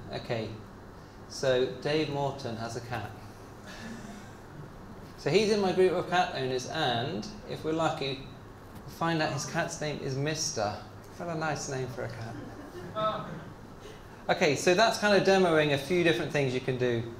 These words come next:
with this. Let's go back behind it and kind of s-, see what this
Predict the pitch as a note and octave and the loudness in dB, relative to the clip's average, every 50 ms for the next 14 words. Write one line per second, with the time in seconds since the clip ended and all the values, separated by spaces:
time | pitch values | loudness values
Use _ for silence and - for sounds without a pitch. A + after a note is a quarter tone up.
0 | - - - - - B2+ A2 A#2 A2+ - F#3 F#3 F3+ - F3+ E3+ D#3 - D#3+ D#3 | -14 -14 -14 -6 -4 -2 -2 -2 -2 0 0 0 0 0 0 -2 2 2 2 2
1 | D3+ D3+ - C#3+ C#3 C#3 C#3 C#3 C3 B2 B2 C3+ - - C#3+ C3 A#2+ - C#3 C3 | 2 0 -2 -2 0 0 0 0 0 0 -2 -4 -4 -4 -4 -4 -4 -2 -2 -2
2 | B2 A#2+ - - - - - - - - - - - - - D3+ C#3 C3 B2 B2+ | -2 -2 -2 -6 -8 -10 -10 -12 -12 -14 -12 -10 -8 -4 0 2 2 4 4 2
3 | B2 B2 B2 A#2 - - - - - - | 2 0 -2 -2 -2 -4 -4 -6 -8 -10